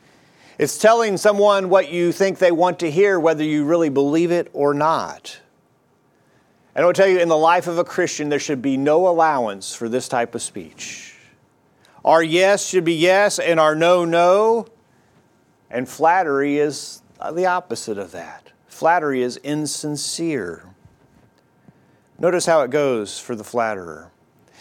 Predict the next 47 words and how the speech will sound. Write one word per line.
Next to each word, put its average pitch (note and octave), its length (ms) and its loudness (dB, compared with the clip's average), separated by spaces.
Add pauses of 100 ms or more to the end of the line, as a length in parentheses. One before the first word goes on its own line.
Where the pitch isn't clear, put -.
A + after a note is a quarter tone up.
In C#3 160 -2
Fr-, E3 280 0
Psalm E3 320 0
five, D#3+ 360 2
verse C#3 260 -4
nine. G#2+ 500 -4 (440)
Psalm E3+ 260 2
five, F3 280 4
verse D#3+ 200 -2
nine, D#3+ 300 0
it D3+ 100 -2
is D#3 160 -2
not D#3+ 260 2
yes, D3+ 360 -2
yes, D#3+ 260 0
and C#3+ 140 -2
no, D3 160 2
no D#3 240 2
for D#3 120 -8
the C3 80 -2
flatterer. D3+ 480 0
No, D#3+ 260 4
in D3 80 -2
Psalm D#3+ 260 0
five, E3 280 2
verse D3+ 220 -4
nine, E3 220 0
it D3 60 -6
says, D#3 260 0 (220)
"For E3+ 120 -2
there's E3+ 220 2
no F3 160 2
faithfulness G#3+ 640 0
in G3+ 80 0
their F#3 160 0
mouth. A2 580 -4 (400)
Their E3 120 4
inward G#3 360 2
part G3 280 2
is E3 100 -2
destruction. G3 680 0
Their D3+ 180 2
throat G3 280 0
is E3+ 120 0
an E3+ 100 0
open E3 300 0
tomb. F#3 420 -2